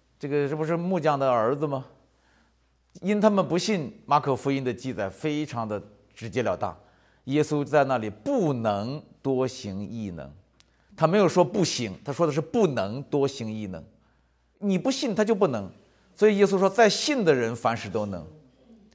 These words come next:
这个不能不是神不能，乃是因着人不信。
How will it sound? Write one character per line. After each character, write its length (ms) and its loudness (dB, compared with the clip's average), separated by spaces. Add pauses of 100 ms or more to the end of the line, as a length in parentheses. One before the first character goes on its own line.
(800)
这 120 2
个 60 8
不 260 4
能 300 4
不 220 -6
是 140 0
神 260 0
不 140 0
能， 420 -2
乃 100 0
是 140 -4
因 540 -2
着 100 0
人 260 -2
不 200 -6
信。 580 -2